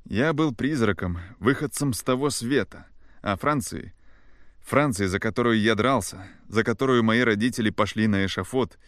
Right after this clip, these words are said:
никогда не существовало, и наш патриотизм оказывался тенью тени. Не судите меня слишком сурово, если во время беспокойных, бесцельных блужданий тех дней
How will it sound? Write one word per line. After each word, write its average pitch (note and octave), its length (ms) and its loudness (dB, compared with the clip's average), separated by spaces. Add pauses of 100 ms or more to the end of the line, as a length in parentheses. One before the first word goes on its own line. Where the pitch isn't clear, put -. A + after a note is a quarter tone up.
(520)
никогда A#2+ 600 2
не A#2 140 2
существовало, F#2+ 920 -4 (340)
и G2 100 -4
наш G#2 220 0
патриотизм G2+ 720 -2 (480)
оказывался A#2 960 -2 (140)
тенью A2+ 380 -2
тени. F2+ 400 -6 (260)
Не C3 240 -2
судите D3 400 -2
меня G2 220 0
слишком F#2+ 420 -6
сурово, A#2 380 0
если F#2+ 300 -4
во G2+ 120 0
время G#2 280 2
беспокойных, G2+ 760 -2
бесцельных G2+ 640 -2
блужданий G#2 540 0
тех G2 220 -2
дней A2 340 0